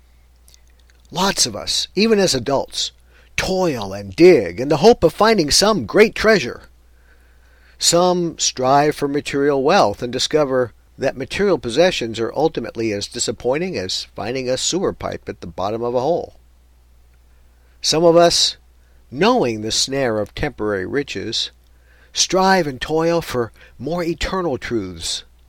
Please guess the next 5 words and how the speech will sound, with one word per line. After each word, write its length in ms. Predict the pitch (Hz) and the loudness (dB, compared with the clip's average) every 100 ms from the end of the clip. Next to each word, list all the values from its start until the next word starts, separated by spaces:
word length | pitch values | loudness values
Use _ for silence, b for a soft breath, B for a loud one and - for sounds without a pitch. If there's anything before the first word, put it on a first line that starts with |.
| _ _ _ _ _ _ _ _ _ _ _ _ | _ _ _ _ _ _ _ _ _ _ _ _
We, 440 | 135 185 175 226 - _ | 2 4 4 0 -10 _
thinking 400 | _ 160 175 160 | _ 0 0 2
ourselves 540 | 135 127 - 135 120 98 | 0 2 2 2 2 0
more 180 | 110 107 | -4 -6
mature, 600 | 98 - 127 107 117 | -6 -4 -2 -2 -4